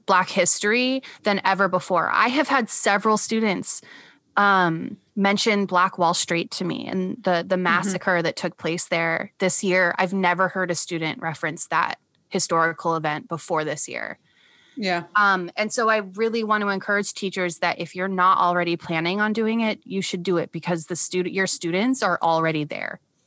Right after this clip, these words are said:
Speaker 1: Like,
Speaker 2: Mm-hmm.
Speaker 1: be a part, you need to be a part of the conversation with them.
Speaker 2: Yep.
Speaker 1: Because they're having, they're having the learning, the learning is taking place on these platforms. You wanna make sure that they
Speaker 2: Yeah.
Speaker 1: have the opportunity to,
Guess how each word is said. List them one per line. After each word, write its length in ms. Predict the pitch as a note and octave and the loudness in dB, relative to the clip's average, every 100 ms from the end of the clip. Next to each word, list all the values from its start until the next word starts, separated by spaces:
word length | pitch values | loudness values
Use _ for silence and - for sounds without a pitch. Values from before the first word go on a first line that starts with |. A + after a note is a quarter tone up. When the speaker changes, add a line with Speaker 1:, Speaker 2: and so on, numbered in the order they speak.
| _ _ _ - - _ - | _ _ _ -20 -20 _ 0
Speaker 1:
Like, 180 | F3+ | 0
Speaker 2:
Mm-hmm. 240 | G#3 G3+ F#3+ | 0 -4 -2
Speaker 1:
be 140 | A3 | 0
a 60 | A#3 | 0
part, 240 | - G3+ | 2 2
you 120 | G#3 | 4
need 140 | A3 A3+ | 2 2
to 60 | |
be 100 | A3 | 2
a 60 | G#3 | 0
part 240 | - G3 | 2 2
of 60 | F3+ | 4
the 80 | F3+ | 2
conversation 680 | F#3+ E3+ E3+ D#3 D#3 - G3+ | 2 2 0 0 0 0 0
with 160 | G#3 | 2
them. 380 | A3+ A#3+ C4 C#4 _ - - | 2 4 2 0 _ -8 -4
Speaker 2:
Yep. 240 | F#3 - _ | -4 -4 _
Speaker 1:
Because 360 | G#3+ F#3+ G#3 F3 | -6 0 0 0
they're 260 | F3+ G3+ G#3 | 2 2 4
having, 480 | F3+ F#3 F#3 F3+ | 4 4 2 0
they're 200 | - F#3 | 2 2
having 480 | F3 F3+ F3 F3+ F#3+ | 4 2 2 0 2
the 100 | F3+ | 2
learning, 360 | D#3+ E3+ F#3 G3 | 2 2 2 2
the 120 | E3 | 2
learning 380 | D#3+ F3+ F3+ F3+ | 2 2 2 0
is 120 | E3+ | 0
taking 360 | - E3+ E3+ D#3+ | -4 -4 -4 -2
place 300 | E3+ G3 F3+ | -2 0 0
on 80 | |
these 160 | E3+ D#3+ | -2 -4
platforms. 600 | - E3 F3+ A3 A3 G3+ | 0 -2 0 0 0 0
You 100 | F#3+ | 0
wanna 180 | G3+ F#3+ | 2 2
make 180 | F3+ - | -2 -4
sure 500 | - G3 F#3+ E3+ E3 - - - | 0 2 4 2 -2 -12 -12 -4
that 180 | E3+ | -2
they 120 | F3+ F#3+ | 2 2
Speaker 2:
Yeah. 60 | |
Speaker 1:
have 160 | F3+ F3+ | 2 2
the 100 | F3 | 2
opportunity 680 | E3+ F3+ F#3+ F3+ F3 E3+ - - - | 2 -2 -2 0 0 0 -4 -14 -6
to, 320 | G3+ F3 | -4 -4